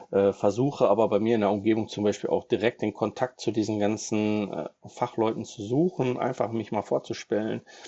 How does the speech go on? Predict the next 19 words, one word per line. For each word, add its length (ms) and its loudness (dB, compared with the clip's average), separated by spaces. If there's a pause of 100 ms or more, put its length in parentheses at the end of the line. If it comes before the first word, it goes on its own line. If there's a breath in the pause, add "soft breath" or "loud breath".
(260 loud breath)
äh, 220 -4 (180)
denen 280 0
zu 120 -2
erzählen, 500 2
was 140 2
ich 180 -4
alles 200 0
mache, 320 2
weil 160 4
ich 80 -6
f-, 180 -20 (160)
roll 300 6
das 160 0
Feld 240 2
im 80 -2
Endeffekt 440 -4
von 120 -2
hinten 260 0
auf. 340 0